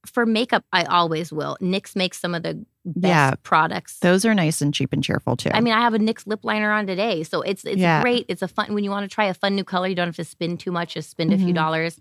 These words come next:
Speaker 1: They also make one of the only matte liquid eyeliners,
Speaker 2: Mm-hmm.
Speaker 1: nyx does, that you, you can't find in drugstore, not even in, like, uh, higher end brands. So
Speaker 2: Oh.
Speaker 1: if you need a good mac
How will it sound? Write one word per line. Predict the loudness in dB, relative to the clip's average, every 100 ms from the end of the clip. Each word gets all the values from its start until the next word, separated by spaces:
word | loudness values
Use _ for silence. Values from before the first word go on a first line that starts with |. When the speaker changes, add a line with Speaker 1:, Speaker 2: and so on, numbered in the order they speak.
| -6
Speaker 1:
They | -2 0
also | 0 -2 -2
make | -2 -2 -2
one | -4 -2
of | -4
the | -8
only | -6 -4 -2 -2 -4 -6 -10
matte | -2 0 0 -2 -16 _ _ -12
liquid | -6 -6 -4
eyeliners, | -2 -2 -2 -2 -4 -10 -4
Speaker 2:
Mm-hmm. | 0 2
Speaker 1:
nyx | 4 2
does, | 0 -2
that | -4
you, | -8 -8
you | -6
can't | -2 -2
find | 0 -2
in | 0
drugstore, | -2 -4 -2 -2 -2 -4
not | -4 -2
even | -4 -4
in, | -4
like, | -6 -8 _ _ -6
uh, | -4 -2 -6 -8
higher | -4 -2 -2
end | -4 -4
brands. | -4 -4 -4 -4
So | -4 -4 -8 -4
Speaker 2:
Oh. | 0 2 4 2
Speaker 1:
if |
you | 0
need | -2 -2
a |
good | -2 -2
mac | 0 0 0